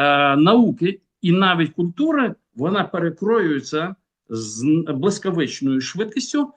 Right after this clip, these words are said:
і насправді ніхто на даний момент навіть не встигає усвідомити і зреагувати, я зараз буду завершувати, і зреагувати на ці достатньо тектонічні зміни. М, цілі сфери,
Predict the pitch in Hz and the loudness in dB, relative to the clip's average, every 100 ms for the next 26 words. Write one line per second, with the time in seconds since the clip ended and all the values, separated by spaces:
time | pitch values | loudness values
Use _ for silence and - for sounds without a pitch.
0 | _ _ _ - 170 151 - 147 156 196 | _ _ _ 0 2 2 0 -2 -2 -2
1 | 220 165 131 165 165 170 120 98 127 135 | -2 2 2 2 -2 -4 -4 -4 -4 -4
2 | 139 139 202 277 - 135 151 170 175 160 | -2 -2 -4 -4 0 0 2 -2 -2 0
3 | 160 165 160 - 175 185 175 117 107 _ | 2 0 -2 -6 -6 -6 -10 -10 -10 _
4 | _ - - 151 131 190 208 175 156 151 | _ -16 -10 -10 -6 -4 -4 -4 -6 -4
5 | 147 139 143 143 143 185 185 151 - 135 | -2 -2 -2 -4 -2 -4 -4 -6 -6 -6
6 | 135 135 127 123 117 151 220 185 156 _ | -4 -4 -6 -10 -8 -8 -8 -8 -12 _
7 | _ _ _ _ - 143 170 160 170 220 | _ _ _ _ -12 -2 2 4 4 2
8 | 214 160 151 151 151 190 196 170 151 - | 2 4 4 2 -2 -4 -4 -4 -4 -4
9 | 165 151 139 - 143 156 151 147 147 135 | -4 -4 -6 -6 -6 0 0 0 0 -2
10 | 131 123 90 - _ _ _ _ _ - | 0 -2 -2 -10 _ _ _ _ _ -6
11 | 131 127 123 120 117 117 120 - - 220 | -2 0 2 0 0 -2 -6 -8 0 2
12 | 185 147 120 - - 175 151 101 | 4 2 0 -8 -4 0 0 -2